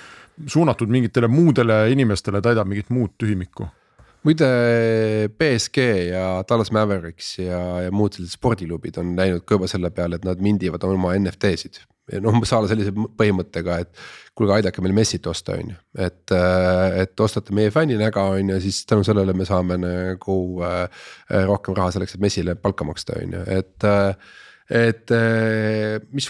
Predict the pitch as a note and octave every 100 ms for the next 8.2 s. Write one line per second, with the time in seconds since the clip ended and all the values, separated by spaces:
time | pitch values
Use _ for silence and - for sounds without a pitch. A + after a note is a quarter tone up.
0 | C3 D3+ E3+ C3+ D3+ C#3 G#2 G2 - A2+
1 | D3+ C#3 G2 B2 A#2 G2 F#2+ G#2+ C3 -
2 | E2+ G2 - - _ - G2 - - G#2+
3 | - F3 D#3+ B2 F3+ F#3 C3+ A2 A2+ A2+
4 | A#2 A#2+ C3+ D3+ A#2 F#2 - A2 F#2+ -
5 | - F2 F#2+ F#2+ F#2+ F#2+ - G2 G2 G2
6 | G2 - - - - _ - A2 A#2+ A#2
7 | A2+ C3+ A#2+ G#2 G2+ - _ G#2 G#2 G2+
8 | G2